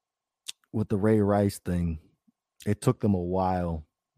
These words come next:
Actually, you know what? They knew about it. And then when the video came out,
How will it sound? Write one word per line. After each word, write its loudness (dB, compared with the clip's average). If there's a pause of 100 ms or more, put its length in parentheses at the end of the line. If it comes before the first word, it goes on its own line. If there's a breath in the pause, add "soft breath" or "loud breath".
(320)
Actually, 0
you 4
know 6
what? 4
They 4
knew 6
about 0
it. -10 (500 soft breath)
And 0
then 2 (960)
when 6
the 6
video 6
came 0
out, -8